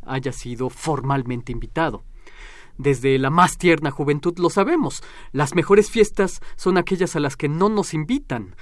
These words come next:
a la que, a las que nos escabullimos como polizones o como ladronzuelos. Y desde luego,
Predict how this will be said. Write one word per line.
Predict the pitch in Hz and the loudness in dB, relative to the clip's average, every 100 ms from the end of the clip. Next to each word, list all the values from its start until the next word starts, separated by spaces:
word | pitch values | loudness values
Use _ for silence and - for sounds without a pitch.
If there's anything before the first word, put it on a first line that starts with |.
| - - | -16 -12
a | 110 | -10
la | 107 110 107 - | -8 -8 -10 -10
que, | 120 117 | -8 -6
a | 123 | -6
las | 117 - | -6 -6
que | 123 | -8
nos | 123 - | -6 -6
escabullimos | 131 135 131 135 160 233 180 131 | -6 -6 -6 -4 -2 0 0 -2
como | - 131 | -4 -6
polizones | 117 131 127 - 185 190 139 | -4 -6 -6 -2 0 0 -4
o | 135 | -6
como | - 127 127 | -8 -6 -6
ladronzuelos. | 127 135 139 294 247 - - - - - - | -6 -6 -2 -2 -2 -4 -10 -20 -18 -14 -2
Y | 190 | 6
desde | 185 170 | 8 8
luego, | 208 254 247 247 | 8 8 8 4